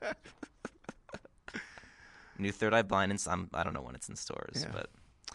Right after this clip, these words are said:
Speaker 1: but, um, yeah. So that was awesome. Thanks so much for, for coming by, Rhett.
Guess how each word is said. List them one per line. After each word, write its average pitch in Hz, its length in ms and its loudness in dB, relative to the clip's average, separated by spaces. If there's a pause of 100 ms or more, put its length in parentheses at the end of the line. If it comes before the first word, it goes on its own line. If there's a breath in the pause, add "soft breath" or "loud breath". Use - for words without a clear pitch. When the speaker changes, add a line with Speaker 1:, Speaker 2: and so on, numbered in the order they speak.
(360 loud breath)
Speaker 1:
but, 107 160 12
um, 104 340 10
yeah. 131 340 12
So 101 520 6 (140)
that 104 140 2
was 175 140 6
awesome. 98 360 8
Thanks 101 240 -2
so - 120 0
much 113 220 4
for, 104 300 6
for 101 140 0
coming 117 280 2
by, 90 160 6
Rhett. 60 280 2